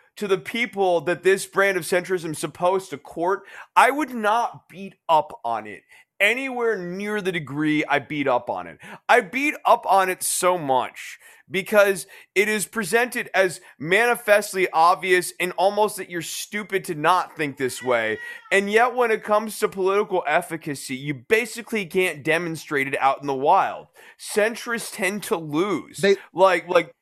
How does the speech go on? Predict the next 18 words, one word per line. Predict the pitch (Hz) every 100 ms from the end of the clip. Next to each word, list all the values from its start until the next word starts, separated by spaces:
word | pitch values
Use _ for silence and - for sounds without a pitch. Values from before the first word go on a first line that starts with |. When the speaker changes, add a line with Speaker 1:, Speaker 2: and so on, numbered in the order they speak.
| -
Speaker 1:
yeah, | 185
Biden's | 139 170 254 247
an | 208
exception | 147 - 190 208 - 139
and | 120 123
not | 127 170 -
the | 139
rule. | 117 170 160 95 143
Speaker 2:
They, | 196 196
they | 160 214
landed | 208 196 233 269 226 147
there | 175 170 165 160 - 156
a |
long | 147 151 156 185 196
time | - 202 208
ago | 196 151 160 156 151
by | 139 151 147
triangul-, | - 156 156 190 180 -